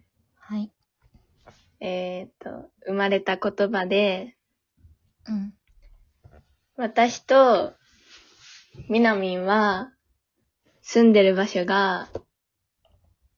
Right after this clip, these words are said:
Speaker 2: えーと、関-、あ、間違えた。関東寄りで、
Speaker 1: うん。
Speaker 2: で、ケムシさんは、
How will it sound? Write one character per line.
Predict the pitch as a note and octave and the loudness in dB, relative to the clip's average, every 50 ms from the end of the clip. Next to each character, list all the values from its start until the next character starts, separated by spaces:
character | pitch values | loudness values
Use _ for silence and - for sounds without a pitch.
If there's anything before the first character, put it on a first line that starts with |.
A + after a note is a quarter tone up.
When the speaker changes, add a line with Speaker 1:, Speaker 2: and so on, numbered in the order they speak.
| _ _ _ _ _ _ _ _ _ _ _ _ | _ _ _ _ _ _ _ _ _ _ _ _
Speaker 2:
え | - F#3 F3+ F3 | -12 -10 -10 -10
ー | F3 | -12
と、 | - - F#3 F3 F3+ F3 F3+ - _ _ _ _ - | -10 -8 -6 -6 -4 -6 -8 -10 _ _ _ _ -6
関-、 | - - G3+ G#3 A3 - - - - - - - - - - - | -2 0 0 0 -2 -6 -10 -20 -20 -20 -20 -20 -20 -14 -6 -2
あ、 | G#3 G#3 G#3+ | -2 0 0
間 | G3+ - G3 G3+ G#3 | -2 -2 -4 -4 -2
違 | G3+ - | 0 0
え | G#3 G#3 G3 | 0 0 0
た。 | G3+ G3 - - - | -2 -6 -10 -8 -4
関 | - B3+ G#3+ G#3+ | -2 0 0 0
東 | G#3+ A3 G#3+ G#3+ G#3 | 2 4 4 6 6
寄 | G#3 G#3 G3+ | 4 4 2
り | G#3 G3+ | 2 2
で、 | G3 A3+ A#3 A#3+ A#3 G#3 F#3+ F#3+ G3 A#3+ A#3 _ _ _ _ _ _ _ _ _ _ _ _ _ _ _ _ _ _ _ _ _ _ _ - G#3 | 4 4 4 6 4 4 2 0 -4 -8 -12 _ _ _ _ _ _ _ _ _ _ _ _ _ _ _ _ _ _ _ _ _ _ _ -12 -8
Speaker 1:
う | G#3+ | -6
ん。 | G#3 | -2
Speaker 2:
で、 | G#3 A3 G#3+ G#3+ - _ _ _ _ _ _ _ - - | 0 0 0 -2 -4 _ _ _ _ _ _ _ -12 -6
ケ | - A#3+ | -2 0
ム | A3 A3 | 2 2
シ | A3+ A#3 | 2 0
さ | - - - G3+ | 0 -4 -6 -4
ん | G3 F#3+ F#3+ | -4 -2 2
は、 | G#3 A3+ B3 A#3 A#3 - | 4 6 6 6 4 -2